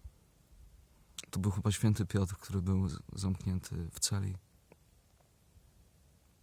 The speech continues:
Ja kompletnie nie mam teraz pamięci, jakie to były słowa, ale święty Piotr powiedział, będąc zamknięty, zaszczuty w jakimś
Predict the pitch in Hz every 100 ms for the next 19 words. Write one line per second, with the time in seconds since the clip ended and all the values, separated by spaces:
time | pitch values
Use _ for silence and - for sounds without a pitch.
0 | _ _ _ _ - - - - _ -
1 | - - - - - - - - - -
2 | 110 107 107 - 110 117 120 110 107 104
3 | 101 - 104 101 98 104 101 95 101 98
4 | 92 - 104 95 92 92 87 - - 101
5 | 104 - 98 95 - - - - _ 101
6 | 92 90 92 90 87 - _ - 104 104
7 | 104 107 104 - 117 113 95 87 - -
8 | - - 101 101 - 135 - 98 87 -
9 | - - - - - - - - _ -
10 | - - - - 101 - 101 - -